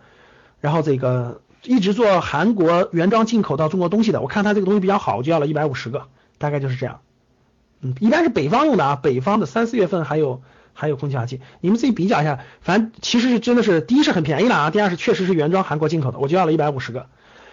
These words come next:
我们就测试电商吧，测试我们的电商就拿，就拿出来用了，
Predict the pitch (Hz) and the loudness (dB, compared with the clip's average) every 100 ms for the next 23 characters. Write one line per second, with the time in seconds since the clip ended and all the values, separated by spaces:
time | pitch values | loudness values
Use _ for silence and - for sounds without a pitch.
0 | - _ _ _ 139 190 240 - 277 233 | -20 _ _ _ 0 2 2 2 0 0
1 | 233 202 240 240 - - - 233 190 156 | 0 0 2 2 0 -8 -2 0 2 0
2 | 180 196 156 202 196 247 - 127 117 - | 0 0 0 0 -2 -4 -8 -6 -8 -8
3 | - 135 123 127 127 123 117 | -4 -2 -4 -6 -4 -4 -6